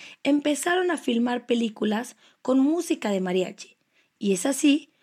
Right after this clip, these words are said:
como este grupo de músicos llega a la fama en México. Un presidente mexicano invitó al Mariachi Vargas de Tecalitlán, nombrado por algunos el mejor mariachi de México, a recorrer el país junto con él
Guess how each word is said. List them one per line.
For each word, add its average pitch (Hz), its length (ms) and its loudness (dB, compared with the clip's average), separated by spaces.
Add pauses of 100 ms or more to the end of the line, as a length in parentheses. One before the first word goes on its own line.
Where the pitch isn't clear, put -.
(140)
como 202 260 2
este 240 300 0
grupo 294 300 0
de 285 100 -2
músicos 240 640 -4 (220)
llega 302 400 2
a 240 40 -2
la 202 140 -2
fama 214 320 -2
en 190 100 -2
México. - 560 -8 (1200)
Un 381 160 -4
presidente 262 580 0
mexicano 208 680 -4 (400)
invitó 269 680 0
al 226 180 0
Mariachi 311 500 0
Vargas 247 340 0
de 220 100 -4
Tecalitlán, 190 840 -4 (380)
nombrado 254 580 0
por 269 180 0
algunos 190 560 -4 (180)
el 247 200 2
mejor 240 400 -2
mariachi 226 500 0
de 185 80 -2
México, 175 600 -8 (560)
a 247 120 -2
recorrer 277 680 -4
el 285 160 0
país 208 360 -4
junto 220 320 -4
con 180 180 -6
él 185 220 -8